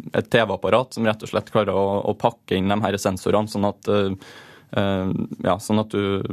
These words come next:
bare kan sette opp en, en T V i stua, og så fungerer alt. For at, eh, frem til nå så har du på en måte måttet ha kjøpt det ganske mye ekstrautstyr, og det er litt sånn klumpete og, og vanskelig å få, få ting til å, til å fungere samtidig da.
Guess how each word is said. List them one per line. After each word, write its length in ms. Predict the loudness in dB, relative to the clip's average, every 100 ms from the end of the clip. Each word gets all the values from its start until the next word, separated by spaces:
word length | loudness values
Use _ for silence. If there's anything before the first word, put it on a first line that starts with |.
| 0
bare 240 | 2 2
kan 80 | 0
sette 320 | 0 -2 0
opp 160 | 0 2
en, 400 | 2 2 0 -2 -4 0
en 160 | 2
T 80 | 2
V 160 | 2 2
i 40 |
stua, 240 | 2 2 2
og 80 | 0
så 80 |
fungerer 480 | -8 0 2 2 2
alt. 460 | 0 0 -6 -18 -14 -16 _ -4
For 140 | 0 0
at, 160 | -2
eh, 200 | -2 -2 0
frem 200 | 0 2
til 120 | 2
nå 80 | 2
så 140 | 2
har 80 | 0
du 80 | 0
på 20 |
en 80 | -2
måte 120 | -2
måttet 200 | -2 -4
ha 120 | -2
kjøpt 240 | -2 -2 0
det 140 | 0 0
ganske 240 | -2 0
mye 160 | 0 0
ekstrautstyr, 640 | -4 0 0 0 0 2
og 140 | 2
det 80 | 2
er 100 | 0
litt 160 | -2 -2
sånn 160 | -2 -4 -12 -20 -6
klumpete 540 | 2 4 2 2 -2 -2 _ 4 4 4
og, 380 | 2 2 2
og 60 | 2
vanskelig 480 | 2 0 -4 0 2
å 60 | 2
få, 120 | 0 0 0 -2 -4
få 180 | -2 -2
ting 140 | 0 -2
til 160 | 0
å, 180 | 0 0 -2 -6 _ _ -20 -20 _
til 80 | 0
å 60 | 2
fungere 540 | 2 4 4 2 0
samtidig 460 | 0 0 0 2
da. 60 | 2